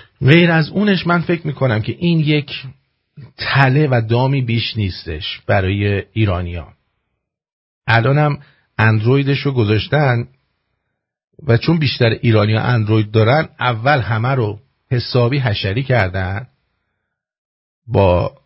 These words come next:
کلاب، با آیفونش، واسه آیفونش، طوری که الان توی آ-، اندرویدش نوشته آقا شما رجیستر بکن، یعنی بگو هر وقت که این آپلود شد ما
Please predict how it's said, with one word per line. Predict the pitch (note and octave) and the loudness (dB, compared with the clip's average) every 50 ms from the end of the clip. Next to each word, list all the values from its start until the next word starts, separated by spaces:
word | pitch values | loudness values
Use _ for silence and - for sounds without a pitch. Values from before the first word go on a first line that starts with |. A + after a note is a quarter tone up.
| _ _ _ _ _ _ _ _ _ _ - - | _ _ _ _ _ _ _ _ _ _ -6 0
کلاب، | A2+ A2 G#2 G2 G2+ G2+ A2+ A#2+ - - A2 | 2 4 4 4 2 0 -2 -4 -10 -8 -2
با | G#2+ A2 G2+ G2+ F#2+ - - _ _ _ _ _ _ _ _ _ _ | 0 2 2 2 0 -4 -8 _ _ _ _ _ _ _ _ _ _
آیفونش، | - - G#2+ G2+ F#2+ - - G2+ F#2+ F#2 F2+ - | 0 0 0 0 -2 -4 -4 -2 -2 -2 -2 -2
واسه | E2+ F2 - - G2+ | -2 -4 -2 -2 -2
آیفونش، | G2+ G2+ G2 F#2+ F2+ - - F#2+ F#2+ F#2+ F#2 F#2 G2+ G2+ - _ _ _ _ _ _ _ _ _ _ _ _ | -2 -2 -2 -2 -4 -4 -4 -2 -2 -2 -2 -2 -4 -8 -10 _ _ _ _ _ _ _ _ _ _ _ _
طوری | - - E3+ E3+ D#3+ | 0 2 2 2 2
که | C3+ C3 - | 0 0 0
الان | B2+ B2+ B2+ C#3+ D#3+ D#3 | 2 2 2 2 0 0
توی | - C3+ B2+ B2 | 0 0 0 0
آ-، | - - - A#2+ A2+ A2 A2 G#2 G2+ G#2 G2+ G2+ - _ _ - | -2 -4 -2 -2 0 0 0 -2 -4 -8 -12 -14 -16 _ _ -2
اندرویدش | A#2+ A#2+ A#2 A2 A2 C3 D3+ D#3+ F3 F3+ D#3+ - C3+ | 0 0 0 0 0 0 0 0 0 -2 -4 -2 -2
نوشته | B2+ A#2+ A#2+ - - F3+ F#3 | -2 -2 -2 -2 -2 -2 -2
آقا | D3 E3 E3 C3 | 0 0 -2 -2
شما | - - B2+ C#3 D#3+ | -2 -2 -2 -2 -2
رجیستر | D#3+ C#3+ B2+ A#2 A2+ A#2 A2+ - - C#3+ D#3+ E3 | 0 -2 -2 -2 -2 -4 -4 -4 -2 0 0 2
بکن، | E3 F#3 F3 F3 C#3 C3 A#2+ | 2 0 0 0 0 0 0
یعنی | A#2 A#2+ A#2 B2+ | 0 0 -2 -2
بگو | C#3 C3 D3 D#3+ D#3+ D#3 D#3+ D#3+ D3+ | -2 -2 -2 -2 -2 -2 -2 -4 -2
هر | A#2+ C#3+ E3+ F3+ F3 | 0 0 0 0 0
وقت | D#3 - - - | -2 -2 -4 -6
که | C3 A#2 A2 - _ _ _ _ _ _ _ _ _ _ _ _ _ _ | -6 -6 -6 -8 _ _ _ _ _ _ _ _ _ _ _ _ _ _
این | - C3+ C3 B2+ - - - | 0 2 2 2 0 -2 0
آپلود | C3 C3+ B2+ - - C3 C3+ D3 D3 C#3 | 0 0 0 0 0 0 2 2 0 -2
شد | - - - G3 G#3+ A#3+ G3+ | -4 -2 0 2 2 2 0
ما | F3 F#3 G3+ F3+ - | 0 -2 -2 -2 -4